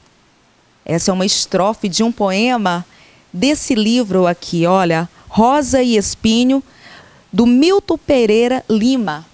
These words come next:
mais conhecido como Professor Milton,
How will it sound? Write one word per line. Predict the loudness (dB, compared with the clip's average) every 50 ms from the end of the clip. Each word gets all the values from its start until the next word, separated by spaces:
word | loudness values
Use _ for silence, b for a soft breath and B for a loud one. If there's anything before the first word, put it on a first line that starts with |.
| _ _ _ _ _ _ _ _
mais | -4 -2 -2 -2 -2 -4
conhecido | -6 -6 -4 -4 -4 -4 -6 -8 -8 -6 -6 -6 -6 -6
como | -8 -8 -8 -8 -6 -8 -10 -12
Professor | -12 -12 -10 -10 -10 -10 -10 -8 -6 -4 -4 -4 -6 -10 _ _ _ -6
Milton, | -4 -2 0 0 0 0 -2 -2 -6 -8 -10